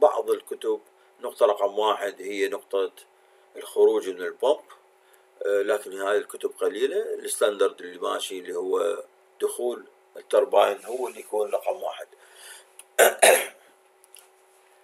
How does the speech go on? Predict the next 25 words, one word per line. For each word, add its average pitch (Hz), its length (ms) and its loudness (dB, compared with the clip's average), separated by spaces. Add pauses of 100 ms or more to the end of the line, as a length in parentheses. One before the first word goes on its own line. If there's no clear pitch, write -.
(240)
زين، - 280 2 (840)
حالة 147 380 8
البخار 113 640 0 (120)
اللي 101 160 -12
يخرج 98 280 -10
من 92 100 -18
البويلر 113 460 0
قلنا 90 420 -10
هي 87 220 -12
مية 90 120 -10
وخمسين 87 380 -14
بار 120 300 -2
وخمسمية - 560 -12
مئوي. - 460 -8 (680)
والانتبه، 113 800 -2
ريهيت 151 600 -6 (180)
اوتلت، 120 520 2 (320)
خروج 139 280 0
البخار 110 600 -4
من 92 160 -14
الريهيتر، 139 600 -2 (1200)
آه، 98 160 2
ضغط 101 320 4
عشرين 107 400 -4
بار 117 320 2